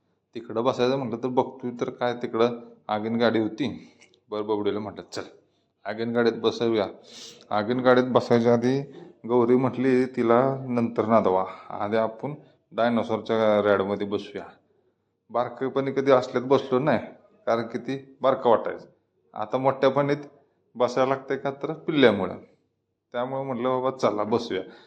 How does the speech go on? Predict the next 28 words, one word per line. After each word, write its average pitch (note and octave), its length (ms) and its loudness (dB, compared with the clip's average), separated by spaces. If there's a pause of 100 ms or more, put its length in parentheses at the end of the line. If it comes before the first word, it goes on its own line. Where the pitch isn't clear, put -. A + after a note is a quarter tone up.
(180)
ड्रायव्हर A#2+ 360 2
सीटवर C#3+ 380 0
बसल्याची B2 480 2
मजाच B2 320 4
वेगळी, F#2+ 300 -2 (600)
कारण A#2+ 220 0
की B2 60 0
आपणच B2+ 440 2
चालवतो A2+ 340 4
असं G#2 200 0
वाटतं. - 320 -2 (400)
पाठीमागं B2+ 480 2
जनता B2+ 440 2
सेल्फ्या A#2+ 380 2
बिल्फ्या A#2+ 320 4
काढत B2 280 4
होती, B2 180 -4
बबडी A2 340 2
हाय A2+ 260 0
हाय G#2 200 2
करत्या, A2+ 420 0 (800)
असं A2 260 -8
नुसतं B2 360 -6
धिंगाणा A#2 460 0
इकडून A2+ 380 0
तिकडून, A2+ 360 0
आरडा F#2+ 260 -4
ओरडा. G#2 360 0